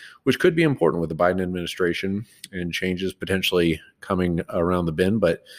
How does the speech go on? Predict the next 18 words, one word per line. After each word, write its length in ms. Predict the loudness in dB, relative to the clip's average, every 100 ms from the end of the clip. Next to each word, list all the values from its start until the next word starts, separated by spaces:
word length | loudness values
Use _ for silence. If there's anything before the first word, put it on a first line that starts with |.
| -20 -20 -20 _
with 320 | 4 4 2
Q 240 | -2 2 2
four 220 | 6 6
revenue 340 | 6 6 2
of 80 | 0
four 240 | 2 2 4
hundred 280 | 4 4
thirty-one 400 | 4 4 2 2
million 480 | 2 2 2 0 -4 -10
and 120 | -8
their 120 | -6
costs 420 | -6 -4 -2 0 0
are 60 |
growing 240 | 2 2 0
faster 520 | 0 0 0 -2 -2
than 200 | 0 0
their 120 | 2
revenue, 520 | 2 4 2 0 -4